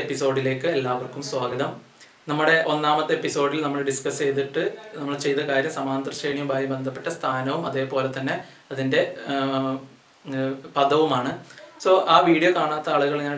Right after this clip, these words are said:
ഡിസ്ക്രിപ്ഷനിൽ അതിൻ്റെ വി-, ആ, വീഡിയോ അല്ലെങ്കിൽ ലിങ്ക് ഇട്ടിട്ടുണ്ട്,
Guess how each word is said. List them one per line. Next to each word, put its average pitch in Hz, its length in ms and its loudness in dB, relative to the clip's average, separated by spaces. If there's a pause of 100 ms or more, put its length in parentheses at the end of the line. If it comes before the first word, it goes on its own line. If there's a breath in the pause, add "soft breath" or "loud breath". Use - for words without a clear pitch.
ഡിസ്ക്രിപ്ഷനിൽ 143 600 -4
അതിൻ്റെ 135 460 0
വി-, 135 240 -2
ആ, 127 60 -4 (240)
വീഡിയോ 131 260 0 (220)
അല്ലെങ്കിൽ 135 360 -4 (140)
ലിങ്ക് 139 220 0
ഇട്ടിട്ടുണ്ട്, 139 340 -6